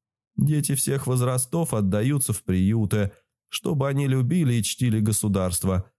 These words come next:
а не родителей за воспитание. Приюты устроены во дворцах и особняках,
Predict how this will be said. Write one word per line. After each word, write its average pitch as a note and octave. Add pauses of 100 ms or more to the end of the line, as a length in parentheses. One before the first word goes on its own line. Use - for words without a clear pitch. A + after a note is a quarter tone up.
(160)
а G#3
не D#3
родителей G2
за G2+
воспитание. G2 (1040)
Приюты A#2
устроены A2+
во G2+
дворцах G2+
и A#2
особняках, G2+